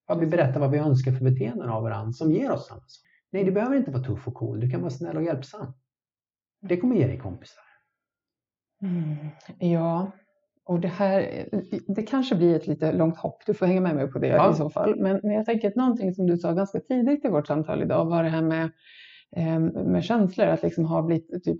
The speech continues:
Speaker 2: avlärd, eh, känslomässighet eller
Speaker 1: Mm.
Speaker 2: empati och, och såna här saker som för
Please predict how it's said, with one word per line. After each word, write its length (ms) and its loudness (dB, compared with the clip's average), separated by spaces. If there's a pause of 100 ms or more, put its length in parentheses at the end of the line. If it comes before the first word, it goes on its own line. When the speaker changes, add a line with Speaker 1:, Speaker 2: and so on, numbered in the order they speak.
Speaker 2:
avlärd, 920 0
eh, 440 -4
känslomässighet 1120 0
eller 280 0
Speaker 1:
Mm. 160 8
Speaker 2:
empati 460 2
och, 300 -2
och 100 -8
såna 200 -4
här 80 -4
saker 300 -6
som 160 -4
för 100 -4